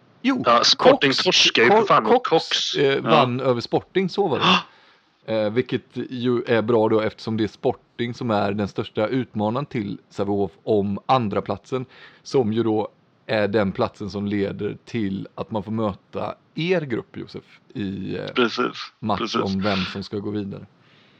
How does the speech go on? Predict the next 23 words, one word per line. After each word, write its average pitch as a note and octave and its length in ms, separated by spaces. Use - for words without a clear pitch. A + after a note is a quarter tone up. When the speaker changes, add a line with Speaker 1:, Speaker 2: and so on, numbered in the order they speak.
Speaker 3:
Däremot D3 640
var A#2 100
det G#2+ 200
här A#2+ 260
inte B2 340
bra, A2+ 200
för A2 100
att - 120
om C#3 300
nu G2+ 120
Sporting G2 840
blandar G#2 440
sig - 240
in D#3 140
i C#3 100
det A2+ 80
här, F#2+ 200
Sävehof A#2+ 360
har A2+ 80
ju A2+ 60
tre G#2+ 240
poäng A2 340
nu, - 140